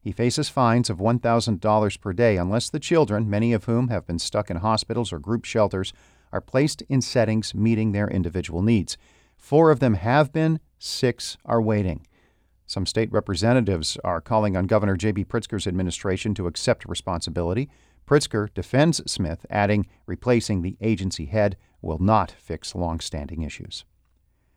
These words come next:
Efforts by a Saint Louis developer to secure tax breaks for a fifty-five million dollar housing development in Kansas City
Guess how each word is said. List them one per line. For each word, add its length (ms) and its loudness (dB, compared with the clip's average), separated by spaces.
Efforts 400 2
by 160 4
a 100 6
Saint 280 2
Louis 240 4
developer 500 4
to 140 0
secure 400 0
tax 340 0
breaks 320 0
for 180 0
a 60 4
fifty-five 760 -2
million 360 2
dollar 300 4
housing 420 0
development 460 2
in 120 0
Kansas 380 -2
City 320 0